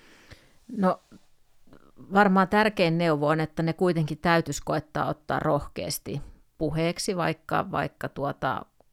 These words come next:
eihän se mitenkään helppoa ja mukavaa puhuttavaa ole. Ja, ja tuota, tavallaan niin kuin koettaa tehdä ne hoidon rajaamispäätökset. Kaikkihan ei niihin suostu, mutta osalle se on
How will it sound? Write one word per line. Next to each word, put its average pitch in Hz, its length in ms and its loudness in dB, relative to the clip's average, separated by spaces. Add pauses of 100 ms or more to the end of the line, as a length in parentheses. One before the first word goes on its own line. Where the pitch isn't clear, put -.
(140)
eihän 170 160 0
se 180 120 -4
mitenkään 165 460 0
helppoa 160 420 2
ja 151 60 2
mukavaa 151 440 -2
puhuttavaa - 760 -6
ole. 147 240 0
Ja, 143 180 -2 (640)
ja 147 260 -4
tuota, 143 600 -4 (240)
tavallaan 151 480 -2
niin 151 100 -4
kuin 160 180 -12
koettaa 156 400 -2
tehdä 156 460 -2
ne 151 160 -4
hoidon 151 320 -2
rajaamispäätökset. 151 1160 -4
Kaikkihan 185 500 -6
ei 196 100 -2
niihin 196 300 -2
suostu, 190 400 -4
mutta 175 340 -6
osalle 165 340 0
se 151 220 -4
on 151 140 -2